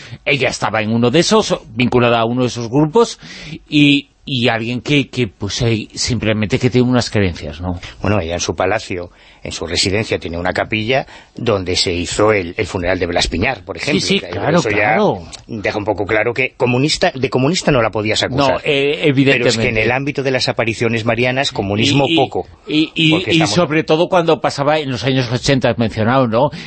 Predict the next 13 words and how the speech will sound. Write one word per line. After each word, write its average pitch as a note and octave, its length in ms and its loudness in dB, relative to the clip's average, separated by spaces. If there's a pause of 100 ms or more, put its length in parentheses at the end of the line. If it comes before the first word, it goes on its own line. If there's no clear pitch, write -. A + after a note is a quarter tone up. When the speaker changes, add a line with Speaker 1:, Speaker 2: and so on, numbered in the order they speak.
(120)
Speaker 1:
En A2 80 -4
los B2 200 2
años C3+ 160 2 (120)
Speaker 2:
Noventa, C#3 140 4
Speaker 1:
ochenta, D3+ 440 0
Speaker 2:
porque D#3+ 380 -14
Speaker 1:
en, D#3 300 -2
pero E3 140 4
en E3+ 100 0
los F3 160 -4
años G#3+ 260 2
ochenta G3+ 480 0 (220)
ella B2+ 360 0